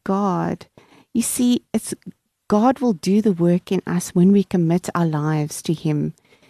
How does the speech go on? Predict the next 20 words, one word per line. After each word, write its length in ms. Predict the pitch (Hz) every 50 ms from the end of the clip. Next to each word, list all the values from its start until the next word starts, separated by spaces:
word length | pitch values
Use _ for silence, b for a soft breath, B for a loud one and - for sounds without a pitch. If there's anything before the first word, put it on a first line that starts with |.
| B B 247 240 B B
It's 180 | - 214 - -
not 240 | 196 196 208 247 285
in 160 | 311 294 254
our 120 | 220 214 -
own 220 | 208 202 202 202 202
strength 500 | - - - - 190 180 175 175 180 -
or 160 | - 214 208
human 380 | 185 170 175 185 196 208 214 208
capacity. 1080 | - - 190 - _ - 196 190 190 - - - 180 - - - - - - - - _ B B B B B B B B _
We 100 | - 233
can't 400 | - - - - 302 339 359 330
do 80 | - 233 -
anything 440 | 214 226 247 254 240 - 233 208 202
in 80 | 190
our 120 | 185 - -
own 200 | 170 170 165 160
strength. 680 | - - - - - 50 - - 180 - _ - - B B B B B B B B
We 100 | - 214
can't 380 | - - - 269 269 277 269 -
change 540 | - - 233 208 202 196 202 202 202 -